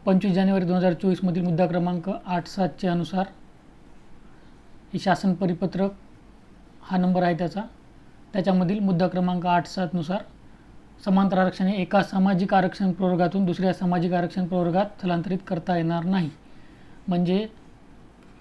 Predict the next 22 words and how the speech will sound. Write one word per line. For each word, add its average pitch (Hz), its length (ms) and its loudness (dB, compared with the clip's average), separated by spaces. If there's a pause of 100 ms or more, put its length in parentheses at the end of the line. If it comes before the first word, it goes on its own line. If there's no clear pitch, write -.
(140)
ओपनमधून 190 720 4 (920)
दुसऱ्या 180 280 2
कास्टमध्ये 185 520 2
जसं 170 220 -2
की 180 100 -2
ओबीसीमध्ये 175 580 0
ते 196 200 0
नेता 185 300 0
येणार 165 240 2
नाही, 160 220 0 (580)
त्यामुळे 180 300 0
त्यांना 180 340 0
ओपनमध्येच 180 680 -2 (400)
कॅन्डिडेट्स 180 540 0 (480)
सिलेक्ट 180 260 2
करावे 175 300 2
लागतील. 226 300 -2 (880)
त्यामुळे 185 320 2
या 180 100 0
सर्वसाधारणमध्ये 170 840 0
त्यांनी 175 260 -4
अकरा 170 400 0